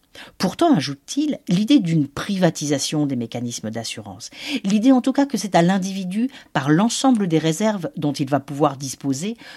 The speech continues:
de se protéger contre ces risques, cet objectif est celui que vous voyez à l'œuvre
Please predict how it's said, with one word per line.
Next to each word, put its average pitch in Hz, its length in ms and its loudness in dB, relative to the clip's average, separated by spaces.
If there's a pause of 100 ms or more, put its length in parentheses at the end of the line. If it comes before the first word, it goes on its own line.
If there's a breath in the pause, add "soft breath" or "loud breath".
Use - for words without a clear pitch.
(140)
de 151 60 2
se - 140 0
protéger 143 760 -2
contre 117 300 -12
ces 131 180 -8
risques, 175 420 -12 (180 loud breath)
cet - 280 0
objectif 180 840 -6
est 202 80 0
celui 269 320 0
que 190 120 0
vous 160 200 0
voyez 220 400 0
à 139 140 0
l'œuvre 185 440 0